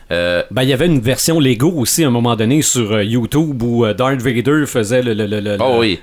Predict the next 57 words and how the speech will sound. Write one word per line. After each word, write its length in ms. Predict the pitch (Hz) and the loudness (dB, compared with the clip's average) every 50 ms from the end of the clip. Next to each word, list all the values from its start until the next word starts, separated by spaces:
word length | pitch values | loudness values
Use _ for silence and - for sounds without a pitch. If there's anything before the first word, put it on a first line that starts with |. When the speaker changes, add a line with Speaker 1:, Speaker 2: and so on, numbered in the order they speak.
| - - | -10 -8
Speaker 2:
le 120 | - 107 107 | -4 -4 -2
chef 60 | - | -2
Speaker 1:
Ah, 40 | 117 | -2
il 40 | 147 | 0
y 40 | 110 | 0
a, 20 | |
Speaker 2:
d'orchestre. 380 | 127 107 - - 151 147 113 - | -2 -4 -2 -4 -4 -2 -2 -2
Speaker 1:
ah, 40 | 101 | 0
il 60 | 107 | 0
y 40 | 104 | 0
a 40 | 107 | -2
plusieurs 400 | 90 - 110 101 107 117 113 107 | -2 -4 -6 -2 0 0 0 2
versions 420 | 98 104 92 - - 120 110 110 | 0 -2 -4 -4 -4 -2 0 0
en 200 | 101 90 87 - - | 2 0 0 0 0
Speaker 2:
Mm. 160 | 143 139 139 | 0 2 2
Speaker 1:
plein 120 | 139 120 | 0 0
de 40 | 120 | -2
patentes, 520 | - - 113 90 - - 101 104 101 95 - | -4 -4 -4 -4 -2 -2 -2 -2 -2 -2 -2
en 120 | 95 90 | -4 -4
plein 140 | - - 110 | -2 -2 -4
de 60 | 110 | -2
montage, 500 | 104 98 98 95 90 - 107 110 113 - | -2 -2 -2 -2 -2 -2 -4 -4 -4 -4
tout 100 | - 90 | -8 -10
ça. 280 | - - 135 135 143 143 - - - - - _ _ - - _ - | -6 -2 -2 -2 -4 -4 -14 -20 -20 -20 -20 _ _ -20 -20 _ -8
Moi, 460 | 90 107 110 123 127 127 131 139 147 | -4 -2 -2 0 2 2 2 2 0
j'ai 160 | 135 110 104 | 0 -2 -2
même 240 | 101 104 107 113 110 | -2 -2 -2 -2 -2
emmené, 480 | 104 98 95 95 95 104 110 113 117 110 | -2 -2 -4 -4 -4 -2 -2 -2 -2 0
euh, 260 | 98 90 90 90 - | 0 0 0 0 -2
à 60 | 87 | -2
un 20 | 92 | -2
moment 240 | 92 92 92 92 92 | -2 -2 -2 -2 -2
donné 300 | 90 90 87 92 98 107 | 0 -2 -2 -2 -2 -2
dans 200 | 113 101 92 87 | -2 -2 -4 -4
une, 240 | 85 87 85 85 85 | -6 -6 -6 -6 -4
euh, 340 | 82 82 80 76 76 76 73 | -4 -4 -6 -6 -6 -8 -6
dans 140 | 80 82 82 | -6 -8 -6
une 160 | 85 87 85 | -6 -8 -6
game 180 | 87 92 104 | -4 -4 -2
de 120 | 101 95 87 | -2 -4 -4
jeu 120 | 82 87 | -4 -8
de 60 | 82 | -8
rôle 220 | 80 82 95 104 98 | -6 -6 -6 -6 -6
aux 40 | 85 | -6
Hérétiques. 500 | 85 82 78 78 78 - - - - - - - - - - - _ _ - | -8 -6 -6 -6 -8 -8 -10 -12 -12 -16 -20 -20 -20 -20 -20 -20 _ _ -12
Euh, 380 | - - 73 76 76 76 76 76 76 73 73 76 - _ - - | -10 -8 -6 -4 -4 -4 -6 -6 -6 -8 -10 -12 -16 _ -20 -16
j'ai, 480 | 80 82 82 80 82 80 78 80 67 69 - - - _ | -14 -12 -8 -8 -6 -6 -8 -8 -10 -14 -16 -20 -20 _
il 80 | 76 | -20
fallait 240 | 73 - 92 87 92 | -12 -6 -4 -4 -2
qu'on 180 | - - 92 90 | -2 -2 -4 -2
fasse 260 | - 101 104 - - | -2 -4 -4 -4 -4
un, 140 | 92 87 87 | -4 -2 -2
avec 480 | 85 85 80 78 80 78 80 80 - | -2 -2 -2 -2 -4 -4 -6 -6 -6
un 160 | - 85 82 85 | -8 -8 -6 -8
extrait 260 | 85 - - - 92 | -8 -8 -6 -6 -6
musical, 640 | 92 90 80 82 - 98 98 104 107 107 107 92 | -6 -6 -8 -8 -6 -4 -2 -2 -2 -2 -4 -6
dont 200 | 80 95 90 90 | -4 -4 -4 -4